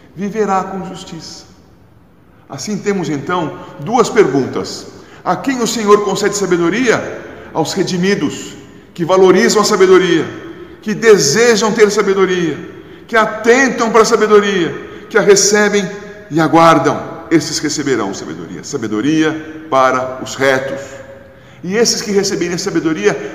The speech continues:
terão que efeitos em si mesmos? Eles receberão essa sabedoria continuamente, mais e mais alimentados da sabedoria.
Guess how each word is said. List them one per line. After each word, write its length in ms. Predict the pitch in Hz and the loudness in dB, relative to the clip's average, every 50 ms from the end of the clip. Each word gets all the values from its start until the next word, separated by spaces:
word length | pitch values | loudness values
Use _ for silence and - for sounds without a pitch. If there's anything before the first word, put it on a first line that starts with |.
| - - | -14 -4
terão 240 | - 214 196 202 202 | 0 2 2 2 2
que 160 | 196 - 254 | 0 -2 4
efeitos 500 | 233 226 220 - - 233 214 220 208 175 | 4 4 4 2 -2 -4 -4 -2 -4 -6
em 80 | 196 190 | -6 -4
si 160 | - - 202 | -4 -4 -4
mesmos? 520 | 185 196 180 175 139 - 117 - - - - - - - - - - - - - - - | -2 0 0 0 -2 -4 -8 -12 -12 -14 -16 -20 -20 -20 -20 -20 -20 -20 -20 -20 -20 -8
Eles 540 | - 147 160 165 - - - - - - - | -6 -4 -4 -2 -4 -6 -8 -12 -18 -18 -4
receberão 560 | - 151 143 - 196 175 170 180 160 165 208 214 | -4 -2 2 4 4 4 6 4 4 4 4 2
essa 140 | 196 202 | 0 0
sabedoria 500 | - - 202 165 170 156 170 170 208 214 | -2 -4 0 0 2 2 2 4 4 2
continuamente, 1200 | 185 - - - 220 240 262 277 - - - 262 247 247 240 220 202 196 196 190 - - - - - - - - - - - - - - - - - _ - - - - - - _ - _ _ - - | 0 0 0 4 4 6 6 4 0 -2 -2 -2 0 2 2 2 2 0 -2 -2 -4 -6 -8 -8 -10 -14 -14 -20 -20 -20 -20 -20 -20 -20 -20 -20 -20 _ -20 -20 -20 -20 -20 -20 _ -20 _ _ -20 -10
mais 800 | 117 127 151 175 196 214 226 - 214 - - - - - - - - - - - - | -4 -2 0 2 4 4 4 2 0 -4 -6 -6 -8 -10 -14 -16 -18 -20 -20 -20 -10
e 80 | - 180 | -6 -6
mais 920 | 175 170 165 170 175 175 180 180 170 - - - - - - - - - - | -2 0 2 2 2 2 2 0 -2 -4 -6 -6 -10 -16 -18 -20 -20 -4 0
alimentados 1040 | 170 165 165 175 180 175 180 170 156 139 139 - 160 156 147 147 135 139 139 117 | 2 2 2 2 0 -2 -2 -2 -2 -4 -4 -2 0 0 0 0 -2 -4 -6 -6
da 240 | 113 113 139 139 139 | -2 0 2 2 2
sabedoria. 720 | 135 - - 147 127 123 120 120 123 135 143 147 143 131 | 2 0 -4 -4 -4 -4 -4 -2 -2 0 0 0 0 -2